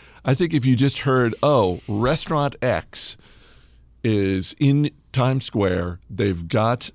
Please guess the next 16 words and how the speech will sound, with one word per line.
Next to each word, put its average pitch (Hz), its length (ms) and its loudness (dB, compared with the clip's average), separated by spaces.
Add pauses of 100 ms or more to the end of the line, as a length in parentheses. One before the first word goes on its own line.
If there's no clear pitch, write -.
an 110 100 0
open 104 240 0
bar. 107 260 0
They've 90 240 -4
got 104 220 -2
food, 117 640 0 (840)
uh, 123 220 -12 (220)
bathrooms. 113 500 0
They've 104 180 0
got 104 180 0
a 98 40 0
dedicated 120 880 -2
area 110 520 2 (100)
outside 127 540 0
the 120 80 -2
restaurant 120 520 -2